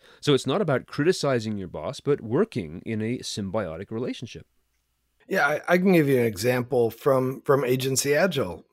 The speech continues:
Speaker 2: Um, we have a great crew of delivery coaches and, and managers that help coordinate things and, and make all the ships run on time and get people onto planes and, um, into client engagements and that kind of thing.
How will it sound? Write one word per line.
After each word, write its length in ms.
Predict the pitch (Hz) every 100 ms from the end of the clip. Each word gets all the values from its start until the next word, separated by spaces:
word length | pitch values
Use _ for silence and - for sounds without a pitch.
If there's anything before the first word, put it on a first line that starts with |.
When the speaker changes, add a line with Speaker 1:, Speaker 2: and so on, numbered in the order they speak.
| 131
Speaker 2:
Um, 320 | 113 113 110
we 160 | 127 127
have 100 | 120
a 60 |
great 420 | 107 117 131 -
crew 400 | - 139 135 135
of 220 | 117 113 113
delivery 400 | 117 120 120 113
coaches 760 | - 123 120 135 127 123 110
and, 300 | 101 98 90 _ - - _ _ _ 107
and 240 | 104 107
managers 720 | 123 131 127 123 127 127 110
that 140 | 117
help 260 | 120 113 -
coordinate 580 | - 117 135 139 139 -
things 560 | 135 131 127 127 117 110
and, 300 | 98 95 -
and 300 | 104 98 85
make 340 | 117 120 127 120
all 220 | 120 127
the 360 | 120 110 113 170
ships 400 | - 147 - -
run 200 | 123 131
on 160 | 123 117
time 360 | 123 131 139
and 240 | 113 104 - _ - _ _
get 220 | 127 -
people 280 | 147 127 127
onto 200 | 123 113
planes 640 | - 135 139 143 139 127
and, 380 | 117 110 104 107 _ _ - _ _ -
um, 380 | 110 104 107 -
into 240 | 131 127
client 460 | 120 131 127 135 127
engagements 760 | 120 120 131 120 131 135 131 107
and 140 | 107
that 140 | 120
kind 180 | - 120
of 100 | 110
thing. 300 | 127 117 110